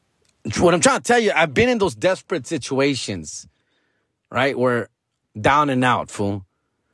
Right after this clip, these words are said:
Um, never again, right? Obviously, uh, gracias a Dios, I'm, I'm good now. I, I put all that behind me. It was before I had kids. My kids, what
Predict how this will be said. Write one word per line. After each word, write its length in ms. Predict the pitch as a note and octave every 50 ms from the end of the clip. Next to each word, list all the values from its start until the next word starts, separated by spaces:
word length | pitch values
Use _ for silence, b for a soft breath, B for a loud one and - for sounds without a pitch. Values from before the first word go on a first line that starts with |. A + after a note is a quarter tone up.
| _ _ _ _ _ _ _ _ -
Um, 380 | A2 A2 G#2+ G#2+ G#2+ G2+ - - _ _ _ _ _ _ _ _ _ _ _ _ _ _ _ _ _ _ _ _ _ _ _ _
never 240 | - C3+ D#3 D#3+ D3
again, 340 | C3 A#2+ A2 A2+ G#2+ A2+ A#2
right? 180 | G#2+ G#2 A#2
Obviously, 580 | A2+ G2+ G#2+ A2+ G#2+ - A#2 A#2+ C3 C3+ C3+ - _ _ _ _ _ _ _ _ _ _ _ _ _ _ _ _ _ _ _ _ _ _ _ _ _ -
uh, 180 | - - G#2+ G#2+
gracias 320 | G#2 G#2+ A2 - A#2+ A2
a 20 |
Dios, 380 | G2+ G#2 A2 A#2 A#2+ A2+ - -
I'm, 220 | - G2+ G2+ - - _ _ _ _ _
I'm 180 | - F#2 F#2 E2+
good 200 | F2 A2 A2+ G#2+
now. 380 | A#2 A2+ A#2 A#2 A#2 A2+ A2 - _ _ _ _ _ _ -
I, 120 | A2 G#2 - -
I 80 | F#2
put 240 | E2+ - - A2+ G#2+
all 160 | G2 F#2+ G2+
that 160 | G#2 G#2 G2 F2+
behind 400 | F2+ D#2+ - G2 A2 A2+ A2+ A#2
me. 260 | A#2 A2+ A#2 A#2 A2 B B B B B B B
It 100 | - A2
was 80 | A2+ G#2+
before 420 | F2 A2 G2 - - A2 A2+ A2+
I 60 | A#2
had 240 | G#2 G2+ G2 E2+ -
kids. 380 | - - B2 A#2 A2+ G2+ - -
My 100 | A2 G2+
kids, 380 | - - - D3 C#3+ A#2+ A#2
what 300 | A2+ G#2 A2 G2 - -